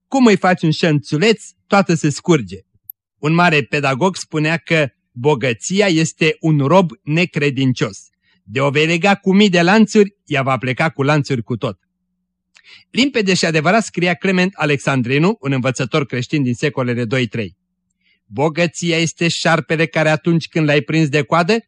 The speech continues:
se încolăcește în jurul mâinii, mușcând-o.” Ce a rămas din bogățiile lui Lot? Nimic. Focul le-a prefăcut în cenușă, iar pământul a înghițit cenușa.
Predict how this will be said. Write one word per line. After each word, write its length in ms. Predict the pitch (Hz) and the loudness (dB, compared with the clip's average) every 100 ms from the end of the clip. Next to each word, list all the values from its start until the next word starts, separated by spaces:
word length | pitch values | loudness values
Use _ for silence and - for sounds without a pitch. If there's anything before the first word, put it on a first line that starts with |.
| _ _ | _ _
se 200 | - - | -4 -2
încolăcește 760 | 151 139 131 120 156 147 143 | -2 -2 -2 -2 -2 -2 -2
în 60 | 127 | -2
jurul 320 | 123 143 120 | 2 2 2
mâinii, 500 | 123 160 147 143 - _ | 2 2 2 0 -2 _
mușcând-o.” 920 | 117 135 - - 165 139 107 95 85 _ _ _ _ _ _ _ _ _ _ _ _ | -2 0 -2 -2 -2 0 -2 -6 -14 _ _ _ _ _ _ _ _ _ _ _ _
Ce 120 | - | 2
a 40 | |
rămas 240 | 302 302 269 | 2 2 2
din 140 | 240 | 2
bogățiile 560 | 233 220 208 - 202 196 | 2 2 0 2 4 4
lui 160 | 185 | 2
Lot? 240 | 175 170 156 _ _ _ _ _ _ _ | 2 2 0 _ _ _ _ _ _ _
Nimic. 480 | - 117 127 147 156 - _ _ _ _ _ _ | -10 -4 0 2 2 -2 _ _ _ _ _ _
Focul 720 | _ _ 190 214 - 185 175 - | _ _ 2 2 4 4 4 0
le-a 220 | - 123 | -6 -4
prefăcut 600 | 135 - 131 143 127 156 | -4 -4 -4 -4 -2 -2
în 140 | 151 135 | 0 -2
cenușă, 680 | - 127 160 214 208 196 180 _ _ _ | 0 2 4 4 4 0 -2 _ _ _
iar 320 | 120 131 113 | -4 -4 -4
pământul 600 | - 131 190 220 214 202 - | -2 6 8 8 6 2 2
a 100 | 170 | -2
înghițit 420 | 190 196 - 226 | 2 2 0 2
cenușa. 460 | 226 233 214 - | 6 8 6 2